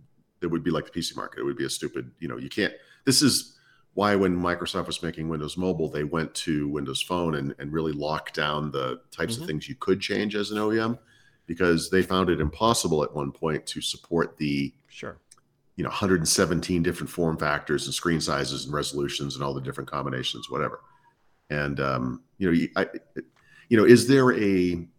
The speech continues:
Speaker 1: I guess what you're really s-, kind of saying in a way is w-, wondering aloud whether there's a, a market for a device that is somewhere in the middle, <laughs> sound like
Speaker 2: Mm-hmm.
Speaker 1: Steve Jobs all of a sudden,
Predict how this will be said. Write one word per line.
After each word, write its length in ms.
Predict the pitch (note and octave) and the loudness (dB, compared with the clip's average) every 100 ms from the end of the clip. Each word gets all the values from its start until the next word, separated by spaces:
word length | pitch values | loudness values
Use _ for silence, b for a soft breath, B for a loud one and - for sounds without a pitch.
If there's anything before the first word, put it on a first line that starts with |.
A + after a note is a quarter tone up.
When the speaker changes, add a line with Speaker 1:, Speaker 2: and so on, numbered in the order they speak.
| _ | _
Speaker 1:
I 60 | G2+ | 2
guess 260 | A#2+ A#2 A2 | 2 2 2
what 120 | G2 | 2
you're 80 | F#2 | 4
really 220 | G2 F#2 | 6 4
s-, 220 | F2 - - - | 2 -6 -14 -10
kind 160 | D#2+ | -8
of 120 | C#2 - | -6 -6
saying 360 | F#2+ D2+ B1 | -6 -6 -6
in 60 | C2 | -6
a 60 | |
way 180 | B1+ C#2 B1+ | -6 -4 -4
is 460 | G#1+ B1+ A#1+ B1+ - _ _ _ _ _ _ _ _ _ - | -4 -6 -8 -10 -16 _ _ _ _ _ _ _ _ _ -10
w-, 240 | E2+ - - _ - | -10 -10 -16 _ -4
wondering 320 | F#2 F2 D#2 | -2 0 0
aloud 360 | C#2+ D#2+ D2 C#2 | 0 0 0 -4
whether 300 | D#2 D2+ C#2+ | -6 -4 -6
there's 320 | C#2+ C#2+ C#2 | -6 -6 -6
a, 400 | C#2+ C2+ B1+ C2 _ _ _ _ _ _ _ | -6 -6 -8 -10 _ _ _ _ _ _ _
a 80 | D#2 | -2
market 380 | F2 A2+ - - | 2 4 2 2
for 140 | G#2+ | 2
a 60 | F2 | 2
device 440 | D#2+ D#2 C2+ - | 2 0 0 -2
that 180 | - C#2+ | -2 -2
is 160 | C#2 | 0
somewhere 280 | - F#2 F2 | 0 2 2
in 60 | D#2+ | 0
the 60 | |
middle, 560 | C#2+ D#2 A2+ D2 C2+ F2+ - | 0 4 4 4 -2 -6 -4
<laughs> 60 | - | -2
sound 80 | |
like 140 | - - | 0 -2
Speaker 2:
Mm-hmm. 260 | - D2+ E2 | 0 0 0
Speaker 1:
Steve 200 | G#2+ E2+ | 0 2
Jobs 280 | A2+ E2+ | 4 4
all 140 | D#2 C#2 | 2 0
of 60 | |
a 40 | C#2 | -2
sudden, 220 | C#2 C2+ | -6 -8